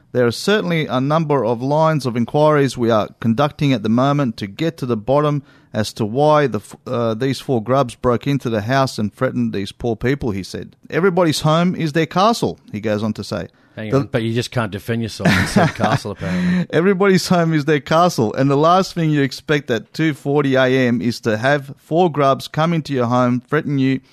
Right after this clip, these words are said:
Speaker 1: and steal your property." Well, someone should still tell Inspector Graham that, uh, castles need to be defended.
Speaker 2: That's right.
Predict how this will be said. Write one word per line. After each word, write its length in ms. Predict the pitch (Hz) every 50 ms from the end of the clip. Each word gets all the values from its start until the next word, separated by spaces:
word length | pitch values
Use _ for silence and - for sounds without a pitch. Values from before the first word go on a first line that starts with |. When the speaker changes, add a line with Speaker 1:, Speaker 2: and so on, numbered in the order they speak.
| _ - _ -
Speaker 1:
and 180 | 120 120 110
steal 280 | - - - 139 139 135
your 120 | 123 113
property." 460 | - - 127 123 127 123 - 104 95 95
Well, 220 | 95 101 104 104
someone 340 | - - 160 180 175 160 143
should 200 | - - 117 -
still 360 | - - 135 131 123 123 - - - 107 -
tell 220 | - 139 127 117
Inspector 480 | 113 107 - - - 135 120 - - 104
Graham 500 | 101 120 135 143 135 113 110 123 135 - _ - - - - _ _ -
that, 320 | 120 117 110 - - 131
uh, 340 | 120 117 113 113 113 - - - _ _
castles 460 | - 135 131 143 135 - 143 123 110
need 220 | 123 127 131 123 -
to 80 | 127
be 140 | 117 123 120
defended. 440 | 107 110 - - 156 185 170 - - - _ _ _ _ _ _ _ _ _ -
Speaker 2:
That's 260 | 95 87 - - -
right. 300 | 107 110 117 113 98